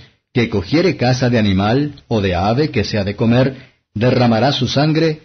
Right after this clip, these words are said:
y cubrirála con tierra. Porque el alma de toda carne, su vida,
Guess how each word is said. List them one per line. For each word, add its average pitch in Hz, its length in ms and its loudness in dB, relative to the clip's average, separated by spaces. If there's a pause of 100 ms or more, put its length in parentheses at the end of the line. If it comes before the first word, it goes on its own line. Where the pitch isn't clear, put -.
(180)
y 131 140 2
cubrirála 127 640 0
con 143 180 -2
tierra. 131 460 -2 (680)
Porque 127 280 0
el 131 80 2
alma 156 280 2
de 123 120 2
toda 123 400 0
carne, 131 540 0
su 101 260 -4
vida, 135 480 0